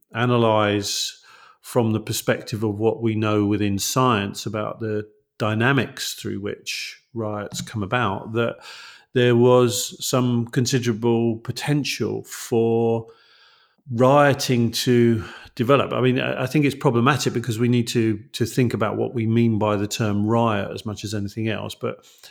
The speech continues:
in, in, in relation to an understanding of that word in terms of public disorder or confrontation in crowds towards police or other, other targets, that there were some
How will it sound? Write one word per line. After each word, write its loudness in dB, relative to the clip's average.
in, -2
in, -2
in -2
relation 4
to 0
an -2
understanding -2
of -4
that -2
word 2
in -2
terms -4
of -4
public -4
disorder 2
or -10
confrontation -2
in -2
crowds -4
towards -4
police -6
or -12
other, -8
other -6
targets, -4
that -2
there 4
were 8
some 2